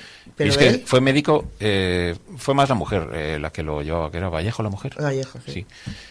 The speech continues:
Speaker 2: Y, mm, y él fue médico de Colindres y de Laredo ya desde finales del siglo diecinueve hasta mil novecientos cincuenta
Speaker 1: Sí, sí.
Speaker 2: y
Speaker 1: Sí, sí,
Speaker 2: tantos,
Speaker 1: sí,
Speaker 2: o sea que
Speaker 1: sí.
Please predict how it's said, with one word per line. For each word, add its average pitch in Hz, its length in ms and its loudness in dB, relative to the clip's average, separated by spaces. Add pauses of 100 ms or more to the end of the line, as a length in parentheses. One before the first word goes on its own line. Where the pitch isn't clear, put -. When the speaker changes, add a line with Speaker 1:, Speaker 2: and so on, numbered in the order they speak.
(180)
Speaker 2:
Y, 98 240 0
mm, 73 600 -6
y 85 80 -10 (100)
él 101 120 -4
fue 139 120 -4
médico 123 320 2
de 113 80 4
Colindres 110 400 0
y - 20 0
de 101 120 2
Laredo 104 240 2
ya 113 180 0
desde 98 180 -2
finales 90 300 -4
del 85 80 -2
siglo 113 220 -2
diecinueve 95 280 -2
hasta 90 200 -4
mil 85 120 -4
novecientos 120 380 -4
cincuenta 82 380 -2
Speaker 1:
Sí, 80 60 -2
sí. 76 40 -2
Speaker 2:
y 73 80 -2
Speaker 1:
Sí, 78 80 -6
sí, 175 80 -2
Speaker 2:
tantos, 98 300 -4
Speaker 1:
sí, 85 80 -8
Speaker 2:
o 87 60 -2
sea 82 120 -6
que 73 80 -8
Speaker 1:
sí. 143 100 -10